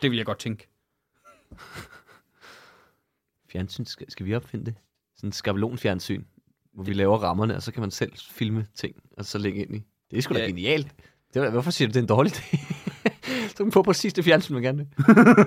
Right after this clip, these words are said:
Speaker 1: <laughs> Jamen, du skal... Så er vi tilbage med det der med, at du står og arbejder for noget.
Speaker 2: Ja, hvad?
Speaker 1: <laughs> Det er gratis penge. Nej, det er det, det er, det, det er også
Speaker 2: Det er
Speaker 1: dit eget
Speaker 2: sgu derfor,
Speaker 1: tema.
Speaker 2: vi skal lave det. Vi skal tjene penge på lige at lave sådan rammerne omkring, og så sådan en setup. Det tror jeg, det er det, folk... De ikke kan
Speaker 1: F-, folk vil bare gerne,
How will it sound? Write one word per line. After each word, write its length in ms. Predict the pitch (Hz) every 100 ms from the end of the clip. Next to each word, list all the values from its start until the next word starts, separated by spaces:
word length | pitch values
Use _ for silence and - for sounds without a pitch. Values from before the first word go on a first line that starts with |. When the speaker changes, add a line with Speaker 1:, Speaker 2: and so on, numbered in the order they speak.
| 160 -
Speaker 1:
<laughs> 720 | 147 - - - - - 131
Jamen, 160 | 139 139
du 100 | 127
skal... 180 | 139 135 - 151 -
Så 140 | 262
er 40 |
vi 20 | 262
tilbage 220 | 202 180
med 80 | 214
det 100 | 202
der 60 | 185
med, 100 | 180
at 60 |
du 60 | 156
står 160 | 185 160
og 100 | 160
arbejder 240 | 160 139
for 80 | 139
noget. 160 | 143 214 143 139 - -
Speaker 2:
Ja, 80 | -
hvad? 240 | 151 208 175 - 190
Speaker 1:
<laughs> 380 | 175 190 175 214
Det 40 |
er 40 |
gratis 320 | 196 175 466 -
penge. 260 | 233 262
Nej, 140 | 180 180
det 100 | 190
er 60 | 196
det, 140 | 180 175
det 40 |
er, 40 | 180
det, 180 | 190 196 170
det 60 |
er 60 | 170
også 140 | 170
Speaker 2:
Det 80 | 180
er 60 | 185
Speaker 1:
dit 160 | 185
eget 80 | 180 185
Speaker 2:
sgu 40 | 180
derfor, 120 | 185
Speaker 1:
tema. 60 | 202
Speaker 2:
vi 40 |
skal 160 | - 208
lave 180 | 165 160
det. 240 | 151 151
Vi 60 | 156
skal 140 | 233
tjene 220 | - 160
penge 200 | 170 196
på 80 | 175
lige 160 | 170 190
at 60 |
lave 400 | 147 156 202 156
sådan 400 | 160 151 135 127
rammerne 380 | 123 180 185 147
omkring, 400 | 139 147 156 147 214 - -
og 100 | 143
så 260 | 175 147 143 - -
sådan 160 | - 165
en 40 |
setup. 440 | 143 208 165 -
Det 120 | 131 -
tror 140 | 196
jeg, 80 | 175
det 60 |
er 40 | 185
det, 80 | 180
folk... 200 | 139 - _ _ _ _ _ -
De 40 |
ikke 120 | 143 143
kan 220 | 151 107
Speaker 1:
F-, 120 | -
folk 260 | - 120 -
vil 60 |
bare 160 | - -
gerne, 160 | -